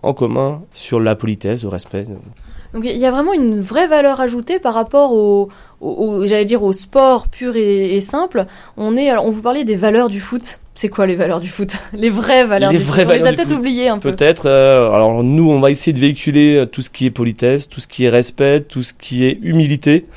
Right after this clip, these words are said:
Speaker 1: euh, tout ce qui est dépassement de soi, la coopération, euh, cohésion de groupe. Donc voilà, des mots génériques, mais voilà, qui ont une, vraiment un sens, euh, auprès des jeunes et surtout sur le terrain.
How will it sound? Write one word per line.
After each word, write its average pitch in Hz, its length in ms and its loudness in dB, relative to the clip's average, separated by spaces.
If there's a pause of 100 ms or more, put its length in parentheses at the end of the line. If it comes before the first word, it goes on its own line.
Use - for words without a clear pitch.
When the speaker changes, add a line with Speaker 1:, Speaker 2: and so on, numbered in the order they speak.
(160)
Speaker 1:
euh, 107 180 -2
tout 107 160 -14
ce - 60 -12
qui - 80 -8
est 117 60 0
dépassement 117 420 -2
de 113 100 -4
soi, 123 520 0 (340)
la 113 220 -4
coopération, 127 800 2 (240)
euh, 95 240 0
cohésion 123 440 0
de 127 60 0
groupe. 156 340 0 (440)
Donc 104 80 -6
voilà, 123 240 2
des 113 160 -4
mots 123 180 0
génériques, 139 580 4
mais 120 160 0
voilà, 117 280 0
qui 113 160 -10
ont 117 80 -2
une, 113 60 -4
vraiment 123 300 0
un 113 120 -2
sens, 135 480 -2
euh, 104 400 -4
auprès 143 300 0
des 135 120 2
jeunes 165 340 4
et 156 220 0
surtout 143 280 -4
sur - 120 0
le 127 80 0
terrain. 90 200 -6